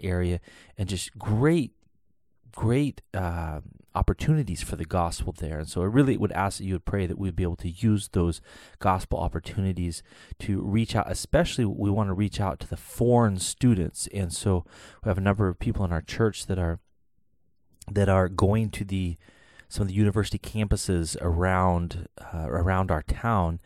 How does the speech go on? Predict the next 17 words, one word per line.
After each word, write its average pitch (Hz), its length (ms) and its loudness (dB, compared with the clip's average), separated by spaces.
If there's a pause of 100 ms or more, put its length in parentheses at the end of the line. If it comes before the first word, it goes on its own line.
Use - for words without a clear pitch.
(500)
and 95 420 2
reaching 104 380 -2
out 139 120 -2
to - 40 -10
the 143 80 2
foreign 143 320 -2
students. 80 460 -2
We 101 80 2
have 92 100 0
students 123 520 -2
from, 82 420 -2 (100)
from 85 200 -8
China, 104 600 -2
from, 85 520 -4 (580)
uh, 67 120 -8 (100)
Palestine, 82 1000 2
from 80 640 -4